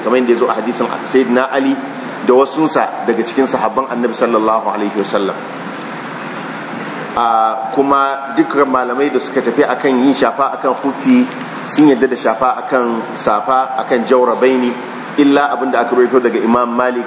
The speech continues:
na sanya sharaɗi ya zamanto cewa ƙasan safar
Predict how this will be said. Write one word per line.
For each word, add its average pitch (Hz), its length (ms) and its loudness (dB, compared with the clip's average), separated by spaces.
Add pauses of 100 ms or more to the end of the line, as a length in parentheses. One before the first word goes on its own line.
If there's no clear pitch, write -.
(440)
na 127 80 4
sanya 123 320 2
sharaɗi 123 640 2 (420)
ya 110 80 6
zamanto 127 400 2
cewa 113 400 2
ƙasan 160 320 0
safar 123 480 0